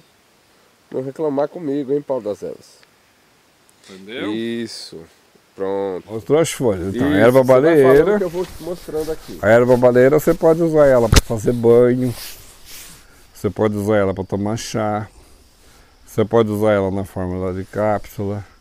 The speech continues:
Speaker 2: Você pode usar ela na forma de extrato. São várias fórmulas que você pode usar a erva baleeira e eliminar essa dor,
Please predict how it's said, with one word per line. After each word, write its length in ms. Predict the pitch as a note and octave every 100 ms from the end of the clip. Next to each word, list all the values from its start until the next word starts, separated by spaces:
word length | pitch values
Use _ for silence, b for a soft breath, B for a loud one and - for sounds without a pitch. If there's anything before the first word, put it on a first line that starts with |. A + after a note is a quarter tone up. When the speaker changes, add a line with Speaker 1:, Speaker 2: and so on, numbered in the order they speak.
| _ b b b
Speaker 2:
Você 220 | - - A2
pode 280 | A#2 A#2
usar 260 | A2 G#2+ G2+
ela 240 | F#2+ F2+
na 140 | F2 F2+
forma 360 | - F#2 F2+
de 120 | F2+ A#2
extrato. 840 | - - G#2+ G#2 G#2 G2+ - G#2 - - - - B B B B -
São 140 | - A#2
várias 340 | C#3 E3+ G3
fórmulas 600 | - C#3 D3+ F3 F#3 F3+
que 80 | G3
você 280 | F#3+ E3 G3
pode 320 | - D#3 F3+
usar 600 | F3 F#3+ A#2+ C3 D3+ E3 -
a 160 | C3+ C3
erva 280 | C3+ C3+ C#3
baleeira 680 | C#3 C#3+ D3 A#2 A#2+ C#3+ F#3+ b b b b b -
e 40 |
eliminar 540 | A3+ G#3 A#3+ A#3+ G3 F3
essa 180 | G3
dor, 340 | G3+ D3+ C3